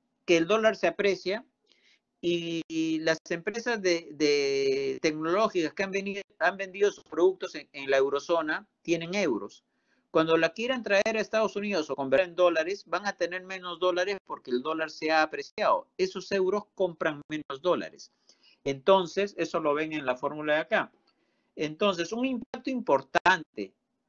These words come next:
a tener en cuenta es que si la Fed retira el estímulo, el dólar se va a apreciar y las utilidades de las empresas que venden fuera de Estados Unidos, aproximadamente cuarenta por ciento de las utilidades de las empresas norteamericanas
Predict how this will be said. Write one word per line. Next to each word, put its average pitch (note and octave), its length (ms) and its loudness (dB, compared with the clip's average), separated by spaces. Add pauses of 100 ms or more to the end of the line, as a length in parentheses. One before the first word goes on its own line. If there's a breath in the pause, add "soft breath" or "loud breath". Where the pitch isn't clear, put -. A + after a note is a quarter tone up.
(160)
a A#2+ 160 -2
tener D3 320 -4
en D#3 140 -2
cuenta C3+ 540 -4
es C#3 180 -4
que - 120 -4
si A2+ 140 -10
la G2+ 160 -2
Fed G#3+ 320 0
retira D#3+ 420 0
el E3 100 4
estímulo, D3+ 640 -4 (640 soft breath)
el B2 200 0
dólar F3+ 320 8
se C#3+ 140 -2
va C#3 80 6
a D#3 60 6
apreciar D3+ 520 -4 (640)
y G#3+ 360 -2 (120)
las C#3+ 300 0
utilidades E3 720 2
de A3 60 0
las F3 200 2
empresas D3 920 -6
que B2 160 -2
venden D3 420 -4
fuera G3+ 440 4
de D#3+ 60 2
Estados D#3+ 420 4
Unidos, B2+ 440 -10 (400)
aproximadamente D3+ 920 -4
cuarenta D#3 580 -2
por C#3+ 120 -10
ciento D#3+ 260 -12
de D#3+ 80 -2
las C#3+ 280 -6
utilidades C#3+ 400 0
de C3 40 -4
las A#2 140 -8
empresas C#3+ 300 -8
norteamericanas A#2 800 -4